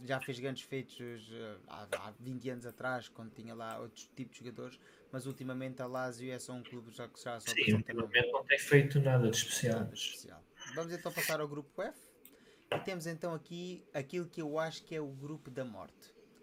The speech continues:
Speaker 1: Quer em termos de
Speaker 2: Pois,
Speaker 1: nomes,
Speaker 2: é, é,
Speaker 1: quer em
Speaker 2: sim,
Speaker 1: termos
Speaker 2: este
Speaker 1: de plantéis. É assim, temos o Paris Saint-Germain, temos o Borussia
Speaker 2: Sim.
Speaker 1: Dortmund, temos o Milão e temos o Newcastle.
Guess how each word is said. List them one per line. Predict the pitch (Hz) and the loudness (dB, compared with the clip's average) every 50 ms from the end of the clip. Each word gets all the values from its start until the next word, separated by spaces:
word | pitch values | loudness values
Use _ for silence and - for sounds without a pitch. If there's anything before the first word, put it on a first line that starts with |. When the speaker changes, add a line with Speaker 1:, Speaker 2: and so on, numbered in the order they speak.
| - - - _ _ | -20 -20 -20 _ _
Speaker 1:
Quer | - 202 208 190 | 2 4 4 4
em | 185 175 | 2 2
termos | - 190 185 185 - 143 131 | 6 6 6 6 6 4 2
de | 147 | 2
Speaker 2:
Pois, | 151 | 4
Speaker 1:
nomes, | 170 202 240 - | 6 8 8 10
Speaker 2:
é, | - - - - 113 | 10 8 8 6 6
é, | - - - - | 6 4 4 4
Speaker 1:
quer | - 180 185 185 | 4 4 4 6
em | 180 | 8
Speaker 2:
sim, | 180 - - - - - | 8 8 10 10 8 8
Speaker 1:
termos | 180 185 185 170 | 8 6 2 -2
Speaker 2:
este | 165 165 - | -4 -6 -2
Speaker 1:
de | - 139 135 127 - - - - - | 2 2 4 6 8 10 12 12 12
plantéis. | 151 151 - - - - - - - 139 - - - - - - - - - - - - - - - - - - - - - - - - | 12 10 10 10 10 10 8 10 12 12 12 10 8 2 2 2 2 0 -12 -20 -20 -20 -20 -20 -20 -20 -20 -20 -20 -20 -20 -14 -2 2
É | 160 160 | 2 2
assim, | 160 160 - 160 151 147 143 143 - - - - - - - - - - - | 2 2 0 -2 -2 2 6 6 6 6 4 2 -2 -2 -4 -4 -4 -2 0
temos | - 165 156 | 0 0 0
o | 151 147 | 0 0
Paris | 160 147 143 135 | 2 2 2 2
Saint-Germain, | - 135 123 139 135 143 170 214 262 269 | -2 -2 0 0 2 4 4 4 4 2
temos | - - 175 160 143 143 | 0 -2 -4 -2 -4 -4
o | 147 | -4
Borussia | 135 147 147 143 135 - 143 | -2 0 0 2 2 2 2
Speaker 2:
Sim. | 139 | 4
Speaker 1:
Dortmund, | 151 175 185 180 - 180 180 170 | 4 2 2 2 -2 -6 -8 -6
temos | - 165 156 143 139 | -6 -6 -6 -6 -8
o | 143 | -8
Milão | 135 139 143 135 143 156 160 156 | -6 -6 -6 -4 -4 -4 -4 -6
e | 151 | -2
temos | - 156 - - - 131 | 4 6 6 6 6 4
o | |
Newcastle. | 131 123 - - 120 113 110 - - - | 0 -4 -6 -6 -8 -8 -8 -10 -14 -18